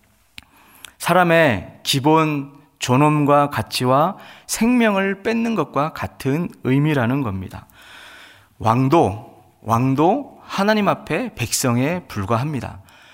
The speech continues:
근데 오늘 보-, 말씀을 보게 되면 "나의 왕들이 다시는 내 백성을 압제하지 아니하리라." 이 팔 절이 굉장히 중요한 의미를 담고 있습니다. 이 하나님이 보셨을 때 나의 왕들, 하나님이 세운 왕들이겠죠? 근데 이 왕들이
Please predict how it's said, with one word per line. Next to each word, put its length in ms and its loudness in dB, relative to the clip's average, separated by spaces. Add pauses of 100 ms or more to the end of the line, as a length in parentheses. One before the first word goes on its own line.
근데 100 4
오늘 200 4
보-, 120 -4
말씀을 380 0
보게 200 0
되면 560 0 (840)
"나의 440 4
왕들이 600 2
다시는 640 0
내 180 4
백성을 800 0
압제하지 720 0
아니하리라." 680 0
이 40 -4
팔 220 0
절이 400 -2
굉장히 320 -2
중요한 400 -2
의미를 640 -4
담고 320 -2
있습니다. 400 -10 (1000)
이 80 -4
하나님이 340 4
보셨을 460 0
때 120 4
나의 280 4
왕들, 640 -2 (480)
하나님이 380 -4
세운 220 -4
왕들이겠죠? 800 -4
근데 160 -2
이 80 2
왕들이 640 0